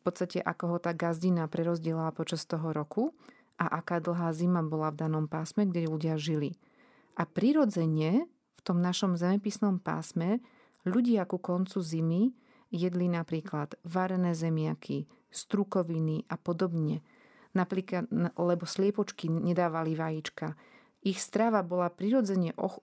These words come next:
ochudobnená, ale bola chudobnejšia, e, od živočíšnych bielkovín, lebo jednoducho neboli dostupné.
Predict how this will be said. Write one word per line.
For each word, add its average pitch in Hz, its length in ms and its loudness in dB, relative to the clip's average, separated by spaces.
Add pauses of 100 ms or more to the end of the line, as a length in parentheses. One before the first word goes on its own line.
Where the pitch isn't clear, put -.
ochudobnená, 175 1040 0 (320)
ale 170 240 0
bola 170 240 0
chudobnejšia, 170 1000 0
e, - 20 -4 (1800)
od 175 160 -2
živočíšnych 175 560 0
bielkovín, 165 560 0
lebo 156 160 0
jednoducho 160 400 0
neboli 160 400 0
dostupné. 165 720 -4